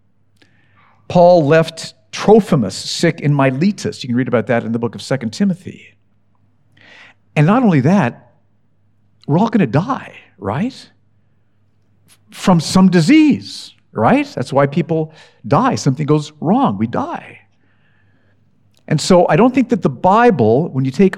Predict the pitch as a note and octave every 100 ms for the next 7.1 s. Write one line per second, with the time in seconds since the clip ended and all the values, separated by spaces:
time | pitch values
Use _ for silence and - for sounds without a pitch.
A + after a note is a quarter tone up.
0 | - F#3 A3+ F3+ F3+ G3+ E3+ F3 F#3+ _
1 | _ _ - E3+ - A#3+ A#3 F3+ F3+ -
2 | E3+ G3+ F#3+ E3 F3+ E3 - F#3+ F3 E3
3 | D3+ D3 C#3+ C#3+ D3+ D3 C#3 D#3 F3+ E3+
4 | D3 D3 D#3 C3+ D3+ C#3+ C3+ - C#3+ C#3+
5 | C3+ D3 C3 C3 - G3 A#3 - - C3+
6 | G#3 C#4 D4+ A#3 - - G2 F#2+ - -